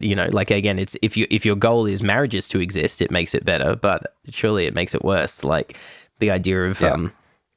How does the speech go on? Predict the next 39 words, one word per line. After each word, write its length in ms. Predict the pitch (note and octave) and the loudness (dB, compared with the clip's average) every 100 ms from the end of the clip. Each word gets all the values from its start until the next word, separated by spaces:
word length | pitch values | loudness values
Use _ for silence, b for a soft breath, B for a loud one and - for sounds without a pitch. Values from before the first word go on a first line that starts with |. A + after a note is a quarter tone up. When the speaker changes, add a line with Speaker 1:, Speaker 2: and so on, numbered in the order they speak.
| _ | _
Speaker 1:
just, 300 | - G#2+ - | -6 -6 -4
yeah, 240 | - G2+ - - | -2 -2 -2 -10
just 180 | - - | -8 -2
being 180 | G2 G2 | 0 0
there. 240 | F#2 F2+ - | 0 -2 -4
So, 400 | - A2+ A2 G#2+ - B B B B B - | 0 2 4 2 -4 B B B B B -2
um, 400 | A2 G#2 G2+ G2 - | 0 2 0 -2 -2
okay, 320 | A2 G#2+ C2+ - - | 0 0 -2 -8 -16
so 340 | - G#2+ G2 F#2+ | -2 0 2 0
taking 320 | - A#2 B2 G#2+ | 0 0 0 0
a 40 | |
burn 280 | G2 G#2 G2+ | 2 2 2
down 240 | G2+ G2 | 2 0
from 160 | - G2 | 0 0
Speaker 2:
So 80 | D2+ | 2
let's 120 | D2+ | 2
go 120 | D2+ | 2
down. 260 | D2 C#2+ C#2+ - _ | 2 0 -2 -8 _
Speaker 1:
burn 140 | A2 | 0
down 100 | A2 | 2
from 160 | G#2+ G#2+ | 2 2
marriage. 340 | G#2 G2+ G2+ - | 2 2 0 0
So 160 | G#2 | 0
I'll 160 | F#2+ G2+ | 2 2
just, 260 | G#2+ - - | 0 -4 -2
I'll 100 | G2+ | 0
just 220 | G#2 - - - | 0 -6 -10 -14
start 360 | - A2 - | -2 0 0
saying 180 | - G2+ | -2 -2
some 160 | - G2 | -2 -2
ideas. 480 | F#2+ C3 B2 - - | 0 2 2 -2 -4
So 100 | - | 2
Speaker 2:
Yep. 240 | G#2+ - | 2 2
Speaker 1:
below 220 | A2+ B2 B2+ | 2 2 4
marriage, 400 | A#2+ A2+ A2 A2 | 2 2 0 -2
we've 120 | G2+ | -2
got 240 | G2+ - | -2 -4
cruelty, 640 | - - D3+ D3+ F#3+ G#3+ A#3+ B B B | -6 0 0 2 2 2 -2 B B B
philosophy, 800 | - A#2 A2 - A#2+ D3 F#3 | -10 -2 0 0 -2 0 -2